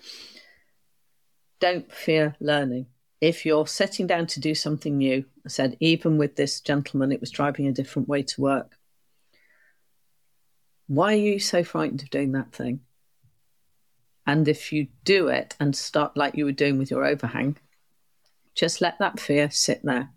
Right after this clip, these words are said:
and don't do anything with it. It will dissipate. And that is the first step of you starting to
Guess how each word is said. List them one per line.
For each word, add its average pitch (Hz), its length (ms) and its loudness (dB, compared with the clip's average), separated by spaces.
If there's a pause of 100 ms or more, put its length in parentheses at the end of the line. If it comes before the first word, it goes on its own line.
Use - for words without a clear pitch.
(100)
and 139 180 2
don't 135 240 0
do 131 120 -4
anything 131 360 -4
with 131 160 0
it. 127 200 -2
It 156 120 2
will 175 140 2
dissipate. - 560 -4 (3500)
And 147 140 6
that 143 160 0
is 147 160 0
the 120 80 -4
first 147 280 2
step - 280 -4
of - 140 -8
you 170 120 0
starting 156 920 -2
to - 420 -6